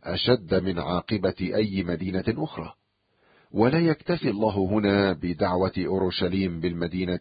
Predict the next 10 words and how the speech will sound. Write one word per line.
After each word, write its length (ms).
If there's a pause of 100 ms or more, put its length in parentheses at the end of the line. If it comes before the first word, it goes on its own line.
المتمردة 1040 (200)
النجسة 800 (300)
فحسب، 720 (360)
بل 320
يدعوها 600
أيضا 280
بالمدينة 880
الجائرة، 800 (1040)
وهي 320
جائرة 540